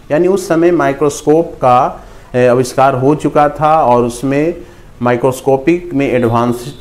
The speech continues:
एडवांस, advancement स्टेज आ गया था, और जिसके कारण scientist क्या है, carefully observed, ऑब्जर्व, cell division को observe कर रहे थे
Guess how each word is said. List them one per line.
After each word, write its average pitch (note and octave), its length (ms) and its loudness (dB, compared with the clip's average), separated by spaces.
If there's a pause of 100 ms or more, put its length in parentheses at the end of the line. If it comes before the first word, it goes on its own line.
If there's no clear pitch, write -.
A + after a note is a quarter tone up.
(200)
एडवांस, B2 680 -2 (440)
advancement C#3 1080 0 (200)
स्टेज D#3 340 0
आ D3+ 120 4
गया E3 220 0
था, F3+ 380 -6 (560)
और A#2+ 120 -2
जिसके C3+ 380 -2
कारण C#3 440 2 (180)
scientist C3+ 840 -2 (1600)
क्या C#3+ 140 4
है, F3 320 -2
carefully D3 680 0 (120)
observed, D3 760 0 (1200)
ऑब्जर्व, C#3 520 0
cell D3+ 340 0
division D3 460 2
को E3 120 0
observe D#3+ 420 2
कर D#3+ 180 0
रहे D#3 240 -2
थे D#3 300 -6